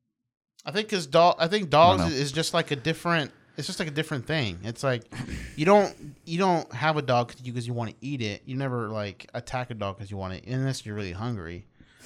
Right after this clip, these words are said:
Speaker 1: Like, a dog is like a pack animal, and it could look to you as being a pack leader, even if you're not a dog. And then that, like, it's following you around, and it's got that s-, kind of special relationship. You know, it, it,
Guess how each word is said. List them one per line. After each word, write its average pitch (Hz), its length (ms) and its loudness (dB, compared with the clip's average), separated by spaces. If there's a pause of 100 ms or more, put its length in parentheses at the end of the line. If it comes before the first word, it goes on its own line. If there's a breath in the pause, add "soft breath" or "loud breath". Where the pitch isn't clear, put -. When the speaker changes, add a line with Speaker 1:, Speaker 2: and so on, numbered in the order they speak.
(140 soft breath)
Speaker 1:
Like, 147 120 0
a 143 80 2
dog 151 640 6 (520)
is 131 160 -4
like 135 140 -2
a 127 40 -4
pack 151 380 0
animal, 131 400 0
and 117 100 -2
it 117 120 -2
could 117 160 -14
look 110 300 -4
to - 120 -10
you 131 320 -4
as 113 160 -4
being 107 240 -6
a 101 60 -8
pack 104 320 -4
leader, 117 280 -4
even 117 260 -4
if 110 120 -8
you're 107 60 -8
not 95 180 -8
a - 40 -20
dog. 101 420 -2 (1080)
And 117 160 -2
then 117 180 -2
that, 120 200 -2
like, 107 220 -6
it's 123 160 -10
following 123 340 -2
you 98 120 -8
around, 156 560 0 (520 soft breath)
and 110 100 -6
it's - 360 -8
got 123 200 -6
that 127 140 -2
s-, - 100 -18 (140)
kind 120 160 -6
of 107 80 -8
special 117 340 -6
relationship. 107 800 -6 (680)
You 117 80 -8
know, 107 80 -4
it, 98 240 -6
it, 85 120 -20